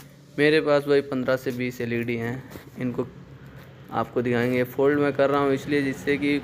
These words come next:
कुछ यूनिक लगे, अलग तरीके से लगे, दिखाई दे। इसे भी उसी तरीके से फोल्ड करते हैं जिस तरीके से बैक पे लिखी थी। ये देखिए, इस तरीके से इन्हें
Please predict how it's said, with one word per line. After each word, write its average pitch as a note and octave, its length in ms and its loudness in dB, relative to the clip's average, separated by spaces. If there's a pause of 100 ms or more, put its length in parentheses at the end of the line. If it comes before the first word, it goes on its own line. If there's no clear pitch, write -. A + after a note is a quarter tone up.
(120)
कुछ D3 220 -4
यूनिक D#3 880 0
लगे, A#2 300 4
अलग C3 480 -2
तरीके B2+ 300 0
से C3+ 100 -2
लगे, B2+ 260 2
दिखाई B2+ 300 0
दे। C#3+ 200 0 (1800)
इसे C3 260 2
भी C3 100 2
उसी C3+ 260 2
तरीके B2 340 2
से A#2+ 120 -10
फोल्ड B2+ 300 0
करते B2 280 2
हैं C#3 340 -4 (360)
जिस B2 240 -8
तरीके B2 320 -2
से B2+ 120 0 (180)
बैक B2 340 2
पे A#2+ 100 -2
लिखी A#2+ 280 -2
थी। B2 120 -2 (2500)
ये C3 120 0
देखिए, A#2 440 -2 (340)
इस C#3 200 -6
तरीके C#3 320 4
से C3+ 180 -2
इन्हें C3+ 280 0